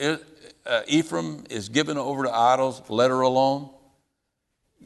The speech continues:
God never really lets anybody alone. Nobody really ever gets out of his sight.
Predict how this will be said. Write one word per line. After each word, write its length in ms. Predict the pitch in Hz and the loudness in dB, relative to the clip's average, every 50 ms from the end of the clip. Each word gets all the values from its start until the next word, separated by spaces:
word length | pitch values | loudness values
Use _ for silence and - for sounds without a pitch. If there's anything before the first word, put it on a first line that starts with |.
| _ - - 131 139 - - - 151 - - | _ -18 -18 -18 -18 -18 -20 -20 -20 -8 0
God 240 | 147 175 196 208 202 | 4 4 4 6 4
never 240 | 208 208 175 170 147 | 2 0 2 2 4
really 320 | 139 147 175 170 156 131 | 6 6 6 6 6 4
lets 340 | 127 139 147 147 127 - - - | 4 4 4 4 4 2 -2 -2
anybody 560 | 160 170 165 151 123 113 113 113 110 107 110 | -2 0 0 0 4 4 6 6 4 4 2
alone. 500 | 107 101 107 120 123 113 95 85 85 98 - - 98 | 0 2 4 4 2 2 2 -2 -6 -12 -14 -4 0
Nobody 400 | 123 180 190 214 202 175 151 143 | 2 4 4 4 4 4 2 2
really 380 | 135 139 156 180 170 156 147 139 | 2 4 4 4 4 2 0 2
ever 300 | - 147 156 156 151 135 | 2 2 2 4 2 0
gets 300 | 123 117 147 - - - | 0 2 0 0 0 -2
out 240 | 131 123 135 143 135 | 0 4 4 4 4
of 80 | 123 107 | 2 0
his 160 | 104 98 - | -4 -2 -2
sight. 420 | - - 147 131 120 107 95 87 | 0 0 2 0 0 0 -4 -8